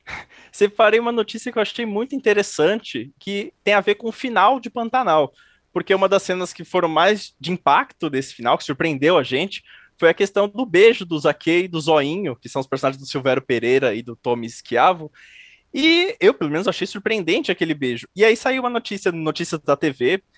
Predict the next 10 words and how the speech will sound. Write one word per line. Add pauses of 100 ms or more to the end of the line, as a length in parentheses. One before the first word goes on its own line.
(140)
que
veio
de
uma
entrevista
que
o
ator
deu
pro,